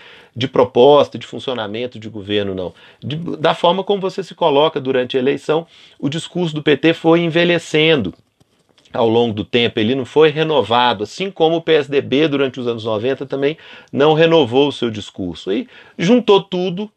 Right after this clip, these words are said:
isso em um, em um momento específico, isso beneficiou Bolsonaro, que era o grande diferentão aí desse momento. É, ok, gente, a, a, a, a,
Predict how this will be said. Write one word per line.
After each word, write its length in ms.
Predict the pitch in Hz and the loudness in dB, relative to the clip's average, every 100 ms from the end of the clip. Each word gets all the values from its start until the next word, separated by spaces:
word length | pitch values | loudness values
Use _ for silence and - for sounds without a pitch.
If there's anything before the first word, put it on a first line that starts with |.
| _ | _
isso 600 | - 147 165 - 190 180 - | -8 -6 -6 -8 -10 -10 -6
em 160 | 143 | -2
um, 220 | 143 139 - | 0 -2 -2
em 120 | 127 | -2
um 300 | 120 120 113 | 0 0 0
momento 380 | 120 147 123 117 | 4 4 4 2
específico, 560 | - 180 170 208 220 233 | 0 -4 0 -2 0 -4
isso 180 | - 185 | -4 -10
beneficiou 800 | 175 170 190 196 190 - 170 170 | -10 2 4 4 2 -4 -2 -2
Bolsonaro, 640 | 175 165 170 143 143 156 | -4 -2 -2 0 0 0
que 220 | - 170 | -2 0
era 260 | 127 139 151 - - _ - | 4 2 0 -10 -20 _ -6
o 140 | 147 | -4
grande 1000 | 123 120 127 143 135 156 165 160 156 123 107 110 | 2 6 6 4 0 0 2 2 2 0 -6 -8
diferentão 840 | 117 147 170 165 156 - 139 151 | -6 0 2 4 2 0 2 2
aí 160 | 120 123 | 0 -2
desse 320 | 123 123 - | -4 -8 -6
momento. 480 | 151 127 95 - - _ _ - - _ - | -6 -4 -6 -8 -20 _ _ -20 -20 _ -4
É, 540 | - 117 113 107 110 - _ - | 4 6 6 4 2 -4 _ -4
ok, 420 | - - 165 120 | -2 2 4 2
gente, 300 | 98 87 170 | -2 -6 -4
a, 100 | 180 | -4
a, 280 | - 151 143 | -2 -2 -2
a, 520 | 123 113 110 107 | -4 -4 -2 -2
a, 60 | 101 | -2